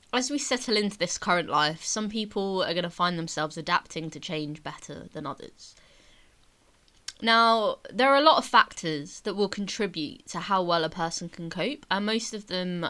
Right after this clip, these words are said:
are out of our control. So all we can ever do is our best with what we have in any given moment.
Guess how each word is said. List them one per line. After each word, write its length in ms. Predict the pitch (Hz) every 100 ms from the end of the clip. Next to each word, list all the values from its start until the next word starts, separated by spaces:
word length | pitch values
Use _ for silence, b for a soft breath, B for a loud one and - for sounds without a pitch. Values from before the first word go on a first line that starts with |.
| -
are 140 | 170 -
out 260 | 165 165
of 80 | 156
our 140 | 143 139
control. 500 | 165 156 104 67 185 b b b b b b
So 160 | - 254
all 160 | 285
we 100 | 294
can 160 | 269 247
ever 160 | 208
do 380 | 185 170 147 117 -
is 640 | 160 147 147 147 - - -
our 100 | 160
best 580 | 156 - - - - -
with 140 | 185
what 160 | 202 226
we 120 | 233
have 420 | 160 160 156 151 -
in 200 | - 175
any 220 | 170 165
given 260 | 160 151
moment. 420 | 143 143 127 76